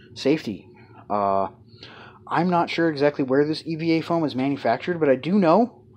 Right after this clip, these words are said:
uh, talking to a supplier, that it, they don't manufacture it in the U S, Canada, U K, most countries, actually. Mostly places like China, uh, where they don't have as strict of laws, which means that this stuff is probably really toxic,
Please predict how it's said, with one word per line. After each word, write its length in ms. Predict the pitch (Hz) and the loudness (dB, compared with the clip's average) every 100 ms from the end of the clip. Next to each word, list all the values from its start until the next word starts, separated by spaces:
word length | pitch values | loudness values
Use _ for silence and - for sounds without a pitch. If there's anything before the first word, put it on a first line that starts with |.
| - - - - - | -20 -18 -18 -12 0
uh, 220 | 135 139 | 4 4
talking 380 | - 151 156 156 | 4 2 2 -4
to 480 | - 156 147 147 143 | -2 2 4 4 4
a 60 | 110 | 2
supplier, 560 | - 107 117 131 180 175 | -6 -2 2 2 2 2
that 180 | 135 131 | 4 4
it, 160 | 127 | 2
they 120 | 123 | -2
don't 520 | 117 123 143 151 139 101 | -2 0 0 0 -2 -4
manufacture 540 | 127 131 127 117 123 | -4 0 0 0 -4
it 40 | |
in 60 | - | -6
the 60 | 113 | -4
U 140 | 117 | -2
S, 160 | 113 - | -2 -4
Canada, 420 | 117 110 107 107 | -6 -4 -2 -2
U 180 | 104 107 | -4 -4
K, 440 | 113 104 101 90 | 0 2 2 -2
most 560 | 101 160 214 - - - | 2 4 4 2 -12 -4
countries, 460 | 143 147 107 90 - | -2 -2 -4 -6 -2
actually. 520 | 104 98 104 95 - - - - - - | 0 0 -4 -6 -8 -18 -20 -20 -20 -8
Mostly 220 | 147 147 160 | -4 -2 -2
places 220 | 165 143 | -2 0
like 140 | 127 | -2
China, 500 | - 123 120 117 117 - - - | -2 -4 -2 -2 -4 -8 -20 -12
uh, 400 | 104 98 95 90 - _ _ - - - - - | -6 -4 -4 -8 -14 _ _ -20 -20 -20 -14 -6
where 100 | 131 | -2
they 60 | |
don't 120 | 139 | 0
have 120 | 143 139 | 0 0
as 80 | |
strict 240 | - 139 - | -2 -6 -4
of 100 | 98 | -2
laws, 480 | 98 92 90 - 107 | 0 0 -2 -6 -8
which 200 | 113 107 | -6 -4
means 360 | 131 135 135 | -4 -4 -4
that 120 | 123 107 | -6 -4
this 140 | 202 | 0
stuff 240 | - 202 | 4 4
is 80 | 156 | 2
probably 280 | - 220 311 | 2 4 4
really 200 | 262 269 | 4 4
toxic, 640 | - 202 - 120 - - | 4 2 2 -2 -4 -10